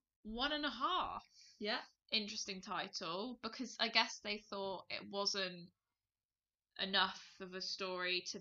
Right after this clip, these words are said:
Speaker 1: be a whole number, which is probably accurate.
Speaker 2: That's probably accurate. I feel like they could have just done The Lion King one, Timon.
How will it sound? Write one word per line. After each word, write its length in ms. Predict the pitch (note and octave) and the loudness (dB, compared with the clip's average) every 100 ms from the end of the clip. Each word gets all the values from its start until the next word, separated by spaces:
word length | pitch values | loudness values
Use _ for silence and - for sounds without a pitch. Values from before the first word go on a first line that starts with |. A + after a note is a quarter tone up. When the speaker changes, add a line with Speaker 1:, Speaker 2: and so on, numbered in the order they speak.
| - | -2
Speaker 1:
be 320 | F3 F3 E3+ | 0 2 2
a 40 | F3+ | -2
whole 520 | - F#3 F3+ F#3 F#3 | -4 -6 -4 -4 -4
number, 440 | F3+ F#3+ A3 A3+ B3+ G#4 C5+ C#5+ - - - | -4 -4 -4 0 2 2 0 -6 -14 -20 -16
which 200 | - G3+ A3 | -2 -2 0
is 80 | |
probably 380 | - B3 A3+ A3 | -2 -4 -4 0
accurate. 440 | A3+ G#3+ - A#3+ C#4 G#4 A4+ | 0 0 -4 -4 -2 -2 -4
Speaker 2:
That's 140 | B4+ - | -10 -2
probably 240 | G4+ A3 | 0 2
accurate. 440 | F3 E3+ - F3+ E3 | 0 -2 -4 -2 -2
I 60 | A#3+ | 0
feel 180 | D#4+ | 2
like 120 | G4 A#3 | 2 2
they 60 | |
could 160 | C4 C4 | 0 0
have 80 | A3+ | 0
just 200 | - - | -4 2
done 380 | G#3+ G3+ G3+ A3 - _ _ _ _ _ - _ - | 2 2 -4 -8 -10 _ _ _ _ _ -20 _ 0
The 60 | |
Lion 300 | G#3+ G#3 G3+ | 4 4 4
King 340 | G3+ G3 F#3 F#3 | 0 -4 -4 -6
one, 520 | F#3+ F#3+ F#3 F#3 F#3 _ _ _ _ - _ _ _ _ _ _ _ _ _ _ _ _ _ _ _ _ - | -4 -4 -6 -10 -12 _ _ _ _ -20 _ _ _ _ _ _ _ _ _ _ _ _ _ _ _ _ -4
Timon. 580 | G#3 G3 F3+ F3 - | -2 -2 -4 -6 -8